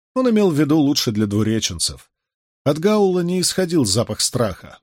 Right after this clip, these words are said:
но о многих других этого нельзя было сказать. Правда, никто даже не заикнулся о том, что нападение на готовых к бою троллоков, да ещё возглавляемых Мурдраалом, представляется не самой удачной идеей.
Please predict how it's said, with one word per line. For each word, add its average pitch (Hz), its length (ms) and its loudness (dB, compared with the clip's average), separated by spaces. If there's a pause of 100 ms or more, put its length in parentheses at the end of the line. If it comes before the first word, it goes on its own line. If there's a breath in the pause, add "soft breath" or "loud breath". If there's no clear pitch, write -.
(140)
но 104 200 -2
о 107 40 0
многих 156 440 0
других 127 400 0
этого 107 240 -2
нельзя 104 360 0
было 101 200 -4
сказать. 80 540 -8 (680)
Правда, 110 320 -2
никто 110 280 -2
даже 117 240 0
не 123 100 2
заикнулся 151 600 -2
о 92 60 -8
том, 127 220 -2
что - 200 -2
нападение 110 600 0
на 110 100 0
готовых 110 440 -2
к 98 60 -10
бою 101 300 0
троллоков, - 600 -2 (420)
да 120 60 4
ещё 120 260 4
возглавляемых 113 840 0
Мурдраалом, 117 760 0 (300 soft breath)
представляется 170 720 0
не 139 100 2
самой 131 400 2
удачной 107 520 -2
идеей. 78 460 -6